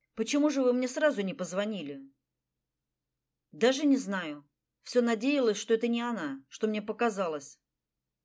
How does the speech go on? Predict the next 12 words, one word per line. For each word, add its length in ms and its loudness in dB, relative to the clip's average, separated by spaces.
Так 140 -6
показалось 600 2
или 140 2
нет? 400 0
Нет, 420 2
она 220 0
сегодня 340 4
на 120 0
уроке 360 4
фразу 380 0
такую 300 -8
бросила. 640 -8